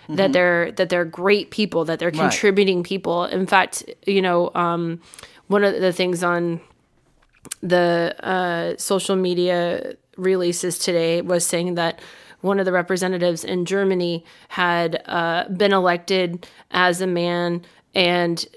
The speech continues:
Speaker 1: she got reelected with her male name because she couldn't change her, uh, name or her gender marker documentation in Germany, which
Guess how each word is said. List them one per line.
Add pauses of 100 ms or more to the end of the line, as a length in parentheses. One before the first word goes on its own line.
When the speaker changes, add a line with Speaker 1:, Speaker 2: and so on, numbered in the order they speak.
(120)
Speaker 1:
she
got
reelected
with
her
male
name
because
she
couldn't
change
her,
uh,
name
or
her
gender
marker
documentation
in
Germany,
which